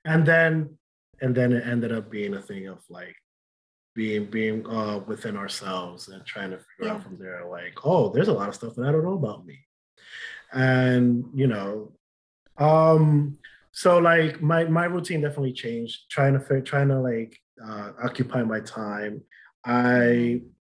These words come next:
Speaker 1: I was with someone then, um,
Speaker 2: Yeah.
Speaker 1: but, you know, we didn't, we didn't live with each other. Um, the person had her own home. I had my own when we were able to see each other. We would see each other. Um, um, and for me,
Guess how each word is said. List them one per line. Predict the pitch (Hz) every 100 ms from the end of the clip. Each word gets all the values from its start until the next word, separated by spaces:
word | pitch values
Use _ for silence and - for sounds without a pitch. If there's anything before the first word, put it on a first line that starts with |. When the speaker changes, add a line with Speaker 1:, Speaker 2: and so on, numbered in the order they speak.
| _ _ 139
Speaker 1:
I | 147
was | 147 151 151 139
with | 131 123
someone | - 113 104 98 95 90
then, | 98 90 80 - _ _ _ _ _ -
um, | 104 104 98 98 98 98 -
Speaker 2:
Yeah. | 87
Speaker 1:
but, | 92 87 87 -
you | 110
know, | 95
we | 107
didn't, | 110 107 98
we | 113
didn't | 110 98
live | 98
with | 95
each | - -
other. | - - - - _ _ 98
Um, | 87 87 87
the | -
person | - 101 95
had | - 90 87 90 -
her | 92
own | 104 113
home. | 120 123 120 117 117 104
I | 101 104
had | 98 98 95 95
my | 95 95
own | 95 98 98 98 _
when | 98 95
we | 92
were | 95
able | 92
to | 90
see | - 123
each | 123
other. | 110 107 107
We | 98 92
would | 92
see | - 92
each | 90 -
other. | 90 90 90 87 87 _ - - - _ -
Um, | 90 87 87 82 82 85 - _ _ _ _ _ _ -
um, | 107 104 104 104 95 -
and | 117 120 120 113
for | - 123
me, | 120 156 165 139 127